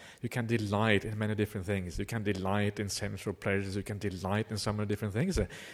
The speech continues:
so it's important here to understand it's the right kind of delight. It's delight in nature, right? Delight in natural phenomena. It probably is very, very quiet, uh, but it is a,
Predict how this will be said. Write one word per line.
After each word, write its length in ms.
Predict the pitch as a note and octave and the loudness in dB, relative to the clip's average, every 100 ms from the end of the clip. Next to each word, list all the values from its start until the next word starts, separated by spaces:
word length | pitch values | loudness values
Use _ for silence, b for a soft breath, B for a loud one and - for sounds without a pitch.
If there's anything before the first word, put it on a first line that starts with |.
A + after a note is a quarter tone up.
| B | B
so 100 | - | 0
it's 80 | A2 | 2
important 420 | A2+ C3 B2 B2+ | 4 8 8 8
here 80 | A2 | 4
to 80 | A2 | 4
understand 360 | A2 - G#2 | 2 4 4
it's 100 | G#2+ | 2
the 100 | A#2 | 2
right 280 | A2 A2+ A#2+ | 4 4 2
kind 220 | - A2 A#2 | 2 2 2
of 100 | A2+ | 2
delight. 440 | B2 E3 F3 - | 2 4 2 0
It's 140 | A2 - | -4 -2
delight 500 | A#2 G2+ G2+ A2 - | 0 2 2 2 -2
in 160 | A#2+ | -2
nature, 580 | A#2+ F#3 G3+ - F#2 E2 | 0 2 0 0 0 2
right? 340 | F#2 C3 D3+ - | 0 0 -2 -4
Delight 360 | A2 G#2+ G#2+ | 0 0 0
in 100 | A2 | -2
natural 400 | A2 - - A2+ | 0 -2 -2 -2
phenomena. 500 | - A2+ F3+ D3 F2 B B | 0 -2 2 2 0 B B
It 120 | A#2 | -6
probably 300 | - D#3 G#2+ | 2 4 4
is 120 | A#2+ C#3+ | 2 4
very, 240 | C3 C3+ | 4 6
very 200 | A#2+ A#2 | 6 4
quiet, 500 | - C3+ C3 G2+ - | 4 4 6 2 2
uh, 80 | F2+ - B B B - | -2 -2 B B B -4
but 120 | G#2+ | -2
it 60 | - | 2
is 180 | B2 | 2
a, 60 | A2+ | 0